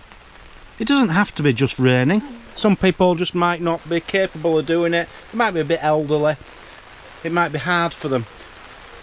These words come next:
Campsite wardens, if you want to make a few extra bucks, how about offering a service? I'll empty your toilet cassette for four pound when it's not raining, five pound when it's raining.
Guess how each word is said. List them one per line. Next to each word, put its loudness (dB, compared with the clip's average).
Campsite 0
wardens, 0
if -6
you -2
want -2
to -6
make -2
a -6
few -2
extra 0
bucks, -2
how 2
about 0
offering -2
a -2
service? 0
I'll 0
empty -2
your 2
toilet 0
cassette -2
for 0
four -2
pound -2
when 0
it's -8
not 0
raining, 0
five -4
pound 0
when -2
it's -8
raining. -2